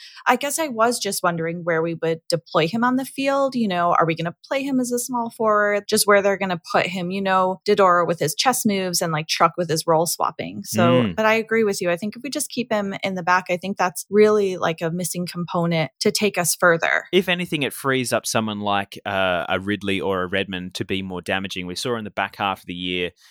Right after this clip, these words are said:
Speaker 2: Ridley, his strengths in being that rebound, intercepting player were mitigated because he was playing lockdown on some of these big forwards that we don't necessarily have a really good, strong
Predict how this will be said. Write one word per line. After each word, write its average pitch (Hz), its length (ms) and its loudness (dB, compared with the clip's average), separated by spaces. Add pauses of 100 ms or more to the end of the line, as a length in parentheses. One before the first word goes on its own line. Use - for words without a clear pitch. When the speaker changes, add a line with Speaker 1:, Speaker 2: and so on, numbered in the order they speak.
(320)
Speaker 2:
Ridley, 101 720 -2 (140)
his 107 500 -2
strengths - 760 -6
in 98 140 -8
being 95 280 -2
that 80 200 -6
rebound, 90 540 -4
intercepting 101 640 -6
player 92 400 0
were 87 380 -2
mitigated 95 760 -4 (300)
because 107 380 -2
he 120 80 -4
was 113 180 -6
playing 117 460 -2
lockdown 95 640 -2
on 90 100 -6
some 104 220 -4
of 92 60 -6
these 92 200 -6 (140)
big 92 280 -2
forwards 95 640 -2
that 90 220 0 (100)
we 110 160 -2
don't 127 300 -2
necessarily 104 560 -4
have 98 180 -6
a 98 80 -8
really 98 420 -6
good, 87 260 -6
strong 87 520 -8